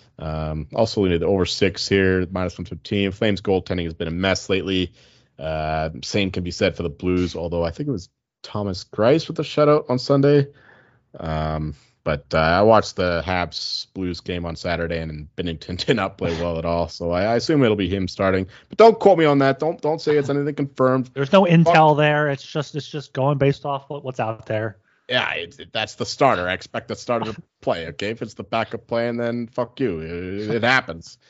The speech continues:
Speaker 1: Uh, yeah, so f-, give me the Flames and the over for this one. Just, uh, the mystery goaltenders,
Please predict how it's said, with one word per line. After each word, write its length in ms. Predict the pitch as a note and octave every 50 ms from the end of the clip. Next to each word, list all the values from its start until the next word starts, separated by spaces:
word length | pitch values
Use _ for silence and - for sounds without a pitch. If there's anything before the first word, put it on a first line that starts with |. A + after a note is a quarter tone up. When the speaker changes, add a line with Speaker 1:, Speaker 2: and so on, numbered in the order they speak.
| _ _ _ _ _ _ -
Speaker 1:
Uh, 380 | - F#2+ G2 G2 G2 F#2+ F#2 F#2 - _ _ _ _ _ _ _ _ _ _ _ _ _ _
yeah, 280 | - B2 G2 F2 F2 E2+
so 360 | - - A#2+ A2 G#2+ G#2+ G#2
f-, 380 | G2 - - - - - _ _ _ _ _ _
give 140 | - - A2
me 100 | C3 B2+
the 80 | A#2+ A2+
Flames 400 | A#2 - B2 A2+ A2+ G#2+ G#2 -
and 140 | A2 G#2 G2
the 80 | F#2+
over 180 | F#2 F#2 F2+ F2+
for 160 | E2+ - F#2+
this 240 | F#2 F2+ F2 - -
one. 340 | F#2 F2+ F2 F2 F2 E2 - _ _
Just, 380 | - - F2 - - - - -
uh, 380 | E2 E2+ E2 E2 E2+ E2 E2 - - _ _ _ _ _ _ _ _ _ _ _ _ _ -
the 140 | - F#2 F2
mystery 540 | F2+ F#2 G2 A2+ A2 - - - A#2 G#2+
goaltenders, 880 | G2+ G#2+ G#2 G2+ F#2+ _ - G2+ G2 G2+ - G2+ F#2+ F#2+ F#2+ F#2 F2+ -